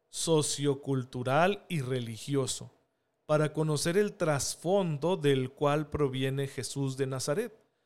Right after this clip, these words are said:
de manera que estemos familiarizados con él y podamos comprender mejor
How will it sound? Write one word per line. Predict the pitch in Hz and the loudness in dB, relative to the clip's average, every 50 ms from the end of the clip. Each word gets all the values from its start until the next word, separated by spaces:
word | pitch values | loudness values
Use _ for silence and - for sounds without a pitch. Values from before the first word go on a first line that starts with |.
| _ _ _ _ _ - | _ _ _ _ _ -6
de | 135 135 | -2 0
manera | 139 139 143 147 156 170 170 - | 2 2 4 4 4 4 2 2
que | - 147 139 131 127 - _ _ _ _ - | 0 2 2 2 0 -4 _ _ _ _ -10
estemos | 160 135 - - 143 151 156 - | -10 -6 -2 0 0 0 2 2
familiarizados | 156 143 143 135 127 131 131 127 - 147 139 143 143 143 | 2 2 2 2 0 0 0 0 0 2 2 2 2 0
con | - 160 156 156 | 0 0 2 2
él | 143 139 139 143 - | 2 2 2 -2 -4
y | - 160 | -10 -8
podamos | - 147 135 127 131 143 139 - | -4 -4 -2 -2 -2 -2 -4 -4
comprender | - 127 123 - 120 120 117 123 123 131 | -4 -6 -6 -6 -6 -6 -4 -4 -4 -2
mejor | 143 139 - - 143 139 - - - _ | -2 -4 -2 0 0 0 -2 -4 -8 _